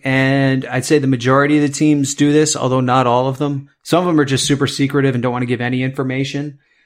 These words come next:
that we would, we would let teams know what we were looking for in,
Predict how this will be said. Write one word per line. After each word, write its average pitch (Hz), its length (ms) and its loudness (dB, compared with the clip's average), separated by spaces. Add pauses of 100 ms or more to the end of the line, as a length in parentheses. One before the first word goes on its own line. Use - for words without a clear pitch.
(140)
that 135 640 0 (380)
we 143 260 2
would, 170 540 2 (640)
we 156 180 4
would 190 180 2
let 160 260 0
teams 156 420 -2
know 135 760 2
what 127 460 -2
we 143 120 2
were 131 220 2
looking 131 340 0
for 143 540 2
in, 123 240 0